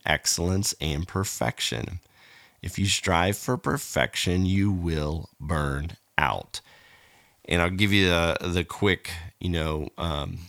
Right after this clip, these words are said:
without giving away the entire podcast, excellence is about attitude.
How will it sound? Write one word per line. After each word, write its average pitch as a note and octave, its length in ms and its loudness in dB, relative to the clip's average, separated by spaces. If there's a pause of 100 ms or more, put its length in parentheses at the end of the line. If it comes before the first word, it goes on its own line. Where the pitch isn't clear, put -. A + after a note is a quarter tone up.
(240)
without F2+ 340 0
giving F2+ 220 2
away F2+ 280 0
the F2+ 140 0
entire F2 380 2
podcast, F2 720 0
excellence G2 540 2
is F2 160 0
about E2+ 400 0
attitude. G2+ 720 0